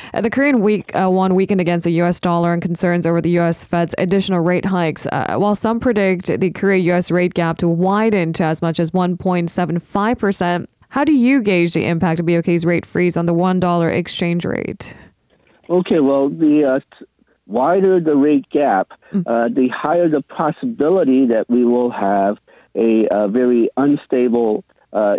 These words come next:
Speaker 2: exchange rates. As long as the gap exists, there will be pressure for won to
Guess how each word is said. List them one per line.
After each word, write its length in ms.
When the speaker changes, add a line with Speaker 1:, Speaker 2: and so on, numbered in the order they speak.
Speaker 2:
exchange 400
rates. 220
As 260
long 260
as 140
the 80
gap 180
exists, 420
there 160
will 200
be 40
pressure 400
for 180
won 260
to 60